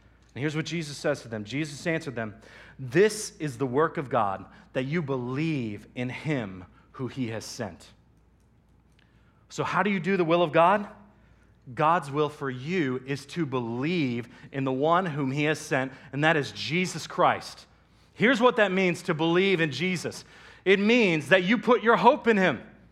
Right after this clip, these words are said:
It means that he becomes the center of your life. He is your Lord. He is your Savior. You believe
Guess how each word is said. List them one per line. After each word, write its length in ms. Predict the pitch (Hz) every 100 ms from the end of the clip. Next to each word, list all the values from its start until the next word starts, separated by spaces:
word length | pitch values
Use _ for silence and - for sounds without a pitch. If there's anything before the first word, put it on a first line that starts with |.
| _ _ _ _ _ _ -
It 100 | 175
means 340 | 226 277 202
that 180 | 202 202
he 200 | 214 277
becomes 560 | 262 - - 277 247 -
the 120 | 202
center 500 | - - 269 262 254
of 100 | 202
your 120 | 208
life. 460 | 208 254 208 127 - - -
He 220 | - 254 262
is 180 | 208
your 140 | 226 214
Lord. 680 | 175 208 277 247 165 131 - -
He 160 | - 247
is 180 | 247 175
your 100 | 233
Savior. 720 | - - 254 240 185 123 98 - _ _ _ _
You 140 | 175 262
believe 340 | 254 247 226